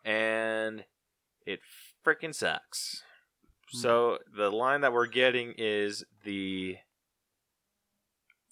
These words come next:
Speaker 2: Caleb would turn his phone on silent.
Speaker 1: Sorry.
Speaker 2: Come on, man. We've been doing this podcast for how long?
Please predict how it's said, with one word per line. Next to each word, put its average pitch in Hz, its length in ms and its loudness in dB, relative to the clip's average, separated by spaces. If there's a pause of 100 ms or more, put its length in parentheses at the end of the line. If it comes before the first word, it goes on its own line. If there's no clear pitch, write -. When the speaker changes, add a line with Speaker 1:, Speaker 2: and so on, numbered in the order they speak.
Speaker 2:
Caleb 101 360 0
would - 180 -10
turn 101 180 -6
his 90 140 -8
phone 101 280 -2
on 95 140 -10
silent. 95 640 -2 (460)
Speaker 1:
Sorry. 190 500 -10 (400)
Speaker 2:
Come 117 200 -8
on, 156 200 0
man. 127 380 -2 (1000)
We've 113 140 -8
been 123 160 -6
doing 120 300 0
this 117 140 -6
podcast 113 680 -4
for 104 100 -6
how 110 300 -2
long? 98 460 -14